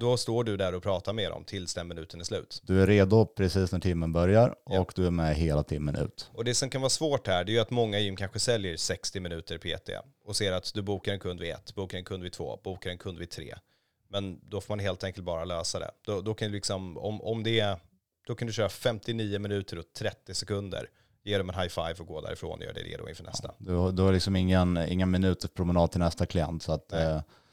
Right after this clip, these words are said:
Speaker 2: det är bara att ansluta till nästa.
Speaker 1: Ja, precis så. Men och, och bara skära in fem minuter här och där, det får vi liksom inte göra som P T.
Speaker 2: Det är
Speaker 1: Det
Speaker 2: tio minuter och kostar ett P T-pass tusen kronor, då är det hundra kronor som de inte fick.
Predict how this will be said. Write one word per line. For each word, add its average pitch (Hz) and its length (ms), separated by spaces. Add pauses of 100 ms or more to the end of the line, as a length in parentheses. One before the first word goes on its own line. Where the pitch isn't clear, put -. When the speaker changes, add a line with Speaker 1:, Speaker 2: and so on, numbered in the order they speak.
(200)
Speaker 2:
det 90 80
är 90 80
bara 85 220
att 82 200
ansluta 82 340
till 85 120
nästa. 78 320 (200)
Speaker 1:
Ja, 95 280 (160)
precis 98 320
så. - 200 (360)
Men 110 200
och, 110 360
och 110 80
bara 113 500
skära 104 320
in 117 260
fem 110 420
minuter 104 420
här 92 200
och 95 100
där, 80 360
det 101 100
får 117 140
vi 120 80
liksom 123 240
inte 101 140
göra 110 380
som 85 180
P 90 160
T. - 60 (480)
Speaker 2:
Det 123 60
är 113 40
Speaker 1:
Det - 60
Speaker 2:
tio 127 220
minuter 120 540 (160)
och 110 380
kostar 113 260
ett 104 80
P 110 120
T-pass 110 420
tusen 101 320
kronor, 101 340
då 90 120
är 98 60
det 92 260
hundra 92 280
kronor 92 340
som 85 160
de 80 100
inte 82 140
fick. - 260